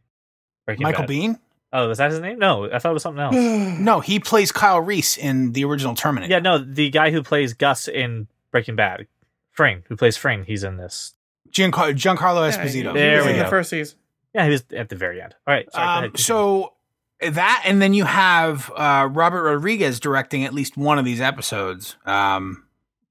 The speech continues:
Speaker 2: Bryce Dallas Howard's directing an episode. That's kinda cool. So, uh, I mean, it looks cool. O-, obviously, I, I'll get around to finishing the first season and then checking this out.
Speaker 1: The episode that she
Speaker 3: Finish
Speaker 1: did
Speaker 3: the
Speaker 1: in season
Speaker 3: first
Speaker 1: one, Josh, is really good.
Speaker 3: Mm, but, but, but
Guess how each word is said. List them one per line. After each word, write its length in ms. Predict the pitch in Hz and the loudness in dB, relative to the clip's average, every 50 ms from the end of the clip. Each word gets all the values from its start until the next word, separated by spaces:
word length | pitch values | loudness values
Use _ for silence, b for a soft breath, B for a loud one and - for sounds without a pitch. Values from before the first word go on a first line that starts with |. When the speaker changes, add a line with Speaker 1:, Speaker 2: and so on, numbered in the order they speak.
| - | -6
Speaker 2:
Bryce 220 | - 135 139 135 - | -2 0 0 0 0
Dallas 280 | - 139 120 110 110 | 0 0 0 0 0
Howard's 440 | - - 135 127 127 127 123 113 - | 0 2 2 2 2 2 -2 -4 -4
directing 340 | - 135 123 117 - - 120 | -4 -2 -2 -2 -4 -6 -6
an 60 | 117 113 | -4 -4
episode. 540 | 110 - 110 - - 123 113 110 110 104 | -6 -6 -6 -6 -4 -2 -2 -2 -2 -2
That's 200 | 110 135 139 135 | 0 -2 0 0
kinda 220 | - - 123 104 90 | 0 -2 -2 -2 -4
cool. 320 | - - 95 90 - - _ _ | -6 -10 -12 -12 -14 -20 _ _
So, 300 | - 175 180 196 185 - - - | 0 2 2 2 0 -2 -8 -6
uh, 160 | - - 180 - - 202 - _ _ _ _ - - | -4 -4 -4 -6 -8 -14 -18 _ _ _ _ -10 -6
I 60 | 202 | -2
mean, 180 | 208 208 208 202 | 2 4 4 4
it 100 | 202 202 | 2 4
looks 220 | 220 233 220 - | 2 0 0 0
cool. 380 | - - 147 120 110 110 113 123 143 | -4 -4 -4 -4 -4 -6 -6 -6 -6
O-, 120 | 170 175 - | -6 -4 0
obviously, 580 | - 175 185 196 190 185 156 - - 151 139 135 | 2 4 4 4 4 2 -2 -2 -4 -2 -2 -2
I, 100 | - 131 | -4 -4
I'll 360 | 143 139 143 135 139 143 147 | -2 -2 0 0 2 2 2
get 160 | 143 147 135 | 2 0 0
around 400 | 120 123 127 131 131 131 127 117 | 0 0 2 2 2 0 -2 -2
to 100 | - 127 | -6 -6
finishing 400 | - - 131 123 113 - 127 117 | -4 -4 -4 -4 -2 -4 -4 -4
the 80 | 110 - | -4 -4
first 240 | - 127 120 107 - | -2 -2 -2 -2 -2
season 300 | 127 113 104 101 101 104 | -2 -4 -4 -4 -4 -4
and 100 | 104 101 | -4 -4
then 100 | 101 95 | -4 -4
checking 320 | - 117 107 - 104 101 | -2 -2 -2 -4 -4 -8
this 180 | 98 90 - - | -8 -8 -4 -4
out. 80 | 98 139 | -4 -2
Speaker 1:
The 240 | 151 170 165 180 | -2 -4 -2 0
episode 320 | 202 254 - 349 320 320 277 | 0 0 0 0 2 2 2
that 100 | 247 214 | 2 2
she 140 | - - 233 | 2 2 0
Speaker 3:
Finish 100 | 208 190 | 2 2
Speaker 1:
did 120 | 214 196 | 0 0
Speaker 3:
the 40 | 190 | 0
Speaker 1:
in 100 | 185 160 | -2 0
season 260 | - 175 175 175 151 | 2 2 2 2 2
Speaker 3:
first 60 | 139 | 2
Speaker 1:
one, 140 | 139 147 147 | 2 2 4
Josh, 260 | 131 123 110 101 - - | 4 4 4 4 2 0
is 100 | 107 101 | -2 2
really 400 | - 294 330 120 123 117 117 110 | 4 4 6 6 4 4 4 2
good. 260 | 104 110 214 101 - | 2 2 0 2 2
Speaker 3:
Mm, 600 | 277 285 294 302 302 320 311 320 330 339 359 339 320 | 2 2 4 4 4 4 4 4 4 4 4 4 2
but, 140 | 320 269 | 2 2
but, 120 | 214 285 214 | 2 2 2
but 260 | 262 254 247 254 _ | 2 0 0 0 _